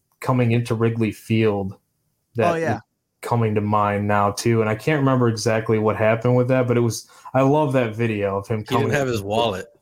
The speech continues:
Speaker 1: He didn't have his wallet? Okay.
Speaker 3: So he couldn't get into, you know, the side gate, the players' entrance. The guy was
Speaker 1: That's
Speaker 3: like,
Speaker 1: right.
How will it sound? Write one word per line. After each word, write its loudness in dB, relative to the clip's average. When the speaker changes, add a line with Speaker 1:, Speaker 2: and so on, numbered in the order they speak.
Speaker 1:
He 0
didn't 2
have 2
his -2
wallet? 0
Okay. -2
Speaker 3:
So -6
he -4
couldn't -2
get 0
into, -4
you -4
know, -2
the -8
side -2
gate, -6
the -8
players' -2
entrance. -10
The -8
guy 0
was 2
Speaker 1:
That's 0
Speaker 3:
like, 4
Speaker 1:
right. -8